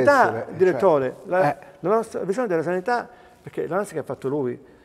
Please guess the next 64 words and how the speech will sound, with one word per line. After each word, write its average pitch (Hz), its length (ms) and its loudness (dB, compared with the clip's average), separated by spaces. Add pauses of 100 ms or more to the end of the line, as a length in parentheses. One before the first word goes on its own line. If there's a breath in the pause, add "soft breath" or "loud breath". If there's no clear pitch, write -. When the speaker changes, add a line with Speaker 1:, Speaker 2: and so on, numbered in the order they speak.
(140 loud breath)
Speaker 2:
che 143 140 -8
muore 131 320 -6
gente 117 220 -10
in 110 60 -10
ospedale, 104 760 -12
che 120 100 -14
non 110 140 -12
c'è, 104 160 -12
ci - 160 -16
mancherebbe, 110 320 -12
il 123 140 -14
primo 127 140 -12
soccorso 117 320 -12
sono, 123 140 -12 (360 loud breath)
sono 135 240 -12
strapieni, 117 760 -8
che 143 100 -8
non 131 80 -6
ci 123 80 -12
sono, 147 140 -8
eh, 190 400 -12
è - 60 -16
l'analisi 180 260 -6
che 175 60 -6
facciamo 151 280 -8
noi. 147 260 -4
Ma 165 100 -4
il 190 60 0
Speaker 1:
Però 190 100 6
Speaker 2:
problema 254 240 4
è, - 40 -2
Speaker 1:
queste 160 160 2
cose 156 200 0
Speaker 2:
il 254 100 0
problema 196 220 2
Speaker 1:
dovrebbero 180 420 2
fare 180 280 0
indignare 180 580 0
anche 175 340 -2
voi 151 320 0
in 139 100 -8
Consiglio 143 500 -8
regionale, 135 760 -4
fare 160 440 -2
Speaker 2:
Guardi, - 460 -2
guardi, 147 320 0
Speaker 1:
quadrato. 156 280 4
Speaker 2:
guardi, 143 260 0
direttore, 156 320 -2
noi 190 100 -2
siamo 160 160 -4
così, 165 240 -6
eh, - 640 -14
diciamo, 147 240 -10
responsabili, 123 680 -10
che 175 60 -12
noi 190 100 -4
abbiamo 151 220 -6
fatto 113 360 -8
in 113 120 -12
questi, 160 320 -12
in 120 80 -14
questi 139 260 -10
mesi 110 400 -16